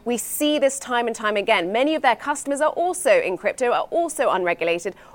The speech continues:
also don't have good cash, uh, capital cushions,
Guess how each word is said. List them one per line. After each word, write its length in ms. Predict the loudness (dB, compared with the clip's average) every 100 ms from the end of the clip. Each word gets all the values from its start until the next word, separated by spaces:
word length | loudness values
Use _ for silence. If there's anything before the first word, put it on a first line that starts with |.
| -2
also 420 | 2 2 4 4
don't 220 | 6 4
have 200 | 2 -2
good 160 | -2 -4
cash, 300 | -4 -4 -8 0
uh, 220 | 2 2 -2 -10
capital 400 | -6 -6 -2 -6
cushions, 480 | -2 -6 -4 -6 -6